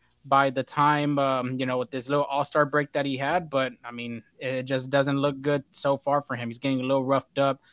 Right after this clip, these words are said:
Um, I mean, obviously, too, these teams are starting to figure him out. But, Angel, I mean, let's talk about this series. Uh, two-game series against the Rockies, like I said, split it. One word. Give me that one word and describe it.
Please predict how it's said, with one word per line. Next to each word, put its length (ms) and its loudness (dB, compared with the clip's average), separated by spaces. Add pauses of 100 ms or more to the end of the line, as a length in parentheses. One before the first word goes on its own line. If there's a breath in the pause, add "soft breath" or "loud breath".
(340 soft breath)
Um, 480 2 (140)
I 80 -4
mean, 220 0
obviously, 440 2
too, 280 0
these 180 0
teams 300 0
are 80 2
starting 400 2
to 20 -16
figure 280 -2
him 320 0
out. 440 2 (600)
But, 240 8
Angel, 340 6
I 60 10
mean, 160 6
let's 120 6
talk 200 8
about 200 8
this 160 0
series. 440 4
Uh, 160 0
two-game 360 2
series 300 4
against 220 0
the 80 0
Rockies, 320 4
like 100 2
I 60 2
said, 340 0 (460)
split 380 4
it. 140 -2 (760)
One 200 4
word. 240 4
Give 100 0
me 40 2
that 160 4
one 140 2
word 180 2
and 80 -4
describe 300 -2
it. 80 -18